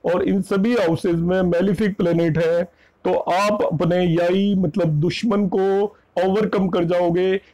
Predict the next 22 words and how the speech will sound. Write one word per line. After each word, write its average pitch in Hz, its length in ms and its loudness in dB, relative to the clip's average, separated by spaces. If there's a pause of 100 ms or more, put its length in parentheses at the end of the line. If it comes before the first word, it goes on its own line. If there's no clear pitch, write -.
वो 185 180 0
आपको 180 420 0
harm 170 540 0 (300)
नहीं 190 460 2
कर 190 160 0
पाएगा। 175 500 0 (320)
तो 185 80 -2
प्रश्न 214 440 -2
कुंडली 185 300 0
में 180 140 0
हम 175 120 0
इस 156 140 -4
तरीके 170 280 0
से 170 140 -2
देखेंगे, 165 460 0 (340)
यदि 170 200 2
house 185 300 0
number 175 340 0
three, 185 280 0
four, 165 420 -2
five, 165 380 -2
six - 460 -6